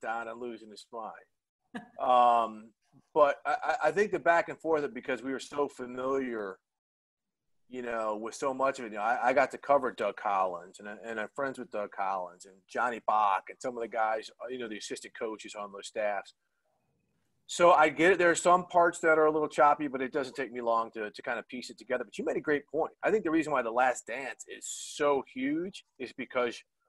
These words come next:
Speaker 1: you're looking at people, our generation reliving it, but then a whole group of people, a whole set of,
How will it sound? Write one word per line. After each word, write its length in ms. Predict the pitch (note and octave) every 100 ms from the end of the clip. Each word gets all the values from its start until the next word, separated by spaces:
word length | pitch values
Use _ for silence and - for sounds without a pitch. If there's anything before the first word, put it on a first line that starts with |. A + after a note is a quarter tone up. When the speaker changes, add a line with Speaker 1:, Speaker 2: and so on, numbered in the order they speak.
| _
Speaker 1:
you're 160 | C3 C#3
looking 220 | C#3 C#3
at 60 |
people, 180 | C3+ B2+ -
our 200 | C3+ D#3
generation 640 | E3 D#3+ D3+ D#3 C#3+ C3+
reliving 540 | A#2+ A#2+ D#3+ D#3+ C3+
it, 180 | A2+ A2 - A#2
but 120 | B2 -
then 140 | B2+
a 80 | G2+ - - _
whole 260 | E3+ F3+ E3
group 280 | D3+ D#3
of 120 | C3 -
people, 380 | D3 C#3+ G2 -
a 40 | _ -
whole 260 | E3 E3+
set 300 | - D#3+ C#3+
of, 160 | A#2+